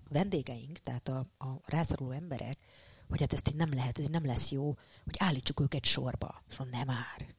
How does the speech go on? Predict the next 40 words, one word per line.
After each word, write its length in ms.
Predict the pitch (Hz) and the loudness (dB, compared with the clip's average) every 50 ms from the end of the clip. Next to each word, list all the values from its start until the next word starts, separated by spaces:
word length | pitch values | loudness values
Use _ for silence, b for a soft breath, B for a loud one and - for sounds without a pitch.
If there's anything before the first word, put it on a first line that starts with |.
| - _ _ _ _ _ - _ _ - - | -20 _ _ _ _ _ -20 _ _ -4 -2
De 100 | - 139 | 0 4
az 80 | 135 | 8
olyan 220 | 175 165 147 131 123 | 8 8 6 6 0
izé, 280 | 117 117 - 117 123 | -2 -2 -2 -2 -2
hogy 160 | 120 127 123 | -2 -4 0
sorba 340 | - - - 139 123 - - | 0 2 2 2 0 0 -2
álltok 380 | - - - - - 143 - - | -4 -4 -8 -6 -6 -6 -6 -6
itt. 180 | - - - - | -10 -12 -18 -8
Nem, 180 | - 147 147 165 | -2 -2 0 2
nem, 300 | 151 170 175 180 190 190 - | 4 4 4 4 0 -4 -4
nem 200 | - 170 180 175 | 0 0 0 2
kínos.” 460 | - - 226 185 156 - - - - | 2 2 2 2 0 0 -4 -6 -2
Na, 80 | - 240 | 0 2
azt 140 | 233 - - | 2 4 4
nem, 220 | 311 240 143 147 | 4 4 4 4
hát 120 | 165 - | 2 2
akkor 280 | - 202 - - - 180 | 4 2 2 4 4 6
van 140 | 185 196 202 | 8 8 8
rend, 320 | - 214 175 143 131 135 | 8 8 6 4 4 0
akkor 240 | 143 - - - - | -4 -4 -2 -2 -2
tudjuk, 440 | - - 175 139 - - 220 - - | 2 2 0 2 2 0 0 0 4
hogy 180 | - 170 160 B B B B B B | 2 2 2 B B B B B B
ki, 120 | B - | B 0
ki 220 | 214 - - - 175 | 2 2 4 4 4
után 260 | 156 - - 117 131 | 4 4 0 -4 -4
következik, 720 | - - 233 226 208 - - - 185 151 - 160 147 - - | 0 2 4 4 4 4 2 0 0 0 2 0 -2 -2 -4
és 160 | - 127 - | -4 -4 -4
a 40 | - | -4
többi. 320 | - - 139 - 147 147 - - - - - | -6 -6 -8 -6 -8 -14 -16 -18 -20 -14 -6
És 80 | - - | -2 2
a 40 | |
sorszámokat 640 | 190 - - 185 147 - - 151 139 - - - - | 4 6 8 8 6 6 4 0 -2 -2 -6 -8 -6
kezdtünk 420 | - - 135 - - - 143 143 - | -4 -2 -2 -2 -2 -4 -8 -6 -8
el 160 | 143 147 - | -8 -8 -6
osztogatni. 560 | - 147 - - 147 147 147 147 - - 156 - B B B B B B B | -2 -2 -2 -2 -2 -4 -6 -8 -8 -10 -14 -14 B B B B B B B
De 60 | B | B
tényleg 340 | - - 247 226 196 170 - - - _ - - - | 6 8 8 8 8 4 2 -10 -18 _ -10 -2 2
nagyon 240 | 220 214 196 175 - - - - 202 185 214 | 4 4 4 2 -2 -6 -6 -6 -2 4 6
órákig 340 | 208 180 160 131 - - - | 8 8 8 6 2 -4 -4
tudnék 320 | - 156 143 147 147 - | -4 -4 -4 -4 -6 -8